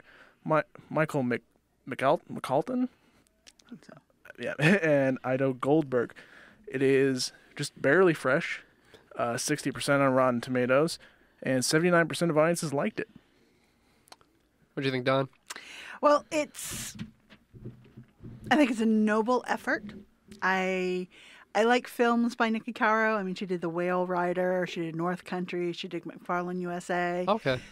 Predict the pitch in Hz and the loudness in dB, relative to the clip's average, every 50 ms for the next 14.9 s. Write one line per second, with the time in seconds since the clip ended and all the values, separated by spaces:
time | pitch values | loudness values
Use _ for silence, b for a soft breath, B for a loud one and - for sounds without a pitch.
0 | - _ - - - 208 208 202 202 196 202 196 202 196 - 208 - 220 214 220 | -20 _ -16 -6 0 2 2 2 2 2 2 0 0 -2 -4 -6 -6 -4 -4 -4
1 | 220 208 202 - - - - - 220 - 233 214 - 269 277 294 302 226 240 240 | -4 -6 -8 -10 -12 -14 -14 -12 -10 -10 -8 0 2 4 4 4 4 4 2 4
2 | 233 233 233 240 233 - - - - - - 220 202 202 202 196 190 190 190 185 | 4 4 4 2 0 -2 -8 -6 -6 -2 -2 0 0 0 0 0 0 -2 -2 -6
3 | b b b b b b b b b b b b b _ _ - 208 208 202 196 | b b b b b b b b b b b b b _ _ 2 4 4 4 4
4 | 196 196 190 190 185 185 - - - - _ _ _ _ _ _ _ - 196 185 | 2 2 0 0 -4 -6 -10 -12 -12 -14 _ _ _ _ _ _ _ -10 -10 -8
5 | - - 214 214 208 208 202 190 - _ - 202 190 190 190 190 185 180 180 180 | -6 -2 2 4 4 4 4 2 0 _ -4 -2 -2 -2 -2 -2 -2 -4 -4 -6
6 | 180 180 170 165 180 180 180 175 - 208 196 190 - - 214 208 202 - - - | -6 -6 -6 -4 -2 -2 -2 -2 -4 -4 -6 -4 -2 0 0 0 0 -2 -8 -14
7 | - - - b b b b b b b b b b b b b b b b b | -14 -14 -16 b b b b b b b b b b b b b b b b b
8 | _ _ - 220 240 254 247 247 240 233 233 - 233 214 - 226 208 - - 185 | _ _ -2 0 2 2 2 2 0 -2 0 0 -2 -2 -2 -4 -8 -8 -8 -6
9 | - 214 214 214 214 208 - - - - 208 202 185 165 208 196 190 185 175 190 | -4 -2 -2 0 0 -2 -2 -4 -4 -4 -4 -4 -2 0 2 2 2 0 -2 -6
10 | 180 175 - _ - 208 208 214 - - - - - - - _ _ - 185 185 | -8 -8 -10 _ -2 2 2 2 0 -2 -10 -20 -20 -20 -20 _ _ -6 -6 -6
11 | 180 _ _ - 185 196 190 220 214 214 208 208 208 208 220 - - _ _ _ | -6 _ _ -2 -2 0 2 2 2 2 2 2 2 0 -2 -4 -10 _ _ _
12 | _ _ _ _ - - 165 175 170 170 165 170 180 175 _ _ _ _ - - | _ _ _ _ -12 -10 -8 -8 -8 -8 -8 -10 -12 -12 _ _ _ _ -10 -6
13 | 185 185 185 196 190 - - 233 208 - - 226 202 - 202 202 196 196 208 202 | -4 -4 -2 -4 -4 -4 -6 -6 -4 -2 -2 -2 -2 -2 -4 -6 -4 -4 -4 -4
14 | 180 - - 208 202 208 202 196 196 190 196 196 196 196 196 185 - - | -4 -4 -2 -2 -2 0 -2 -4 -4 -4 -4 -4 -4 -4 -4 -6 -8 -14